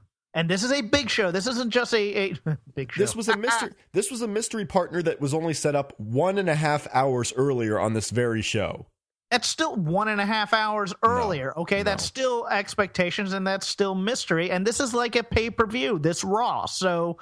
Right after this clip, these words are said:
Speaker 1: yeah, the expectations were raised, and they were disappointed. So, yeah, they took some of it out on M-, Roman in the match. I have, I understand it. I don't say it's the right thing to do, but, but to tell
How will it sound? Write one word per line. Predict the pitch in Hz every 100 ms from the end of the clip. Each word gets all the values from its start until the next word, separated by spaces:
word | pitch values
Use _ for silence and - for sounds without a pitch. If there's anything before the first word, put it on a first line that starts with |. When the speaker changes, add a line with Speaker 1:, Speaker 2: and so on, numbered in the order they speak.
| - _ _
Speaker 1:
yeah, | 190 247 254 143
the | 147 175 190
expectations | 220 - 240 - 185 214 208
were | 220
raised, | 165 165 170
and | 175
they | 170
were | 170
disappointed. | 143 170 - - 160 131 117 - _ _
So, | - 175 175 170 175
yeah, | 175 190 147
they | 135 147
took | - 180
some | - 185
of | 180
it | 175
out | 160 147 156
on | 151 147 151 151 -
M-, | 156
Roman | - 151 147 147
in | 143
the | 143
match. | 160 175 117 - - - _ _ _ _ _ -
I | 180
have, | 208 208 185 - _ _ _ -
I | 190
understand | 247 233 208 - - 220 247
it. | 147
I | 156
don't | 190
say | 185 190
it's | 156
the | 147
right | 147 220
thing | 180 139
to | 127
do, | 147
but, | 170 170 147
but | 156
to | 151
tell | 147 196 180 165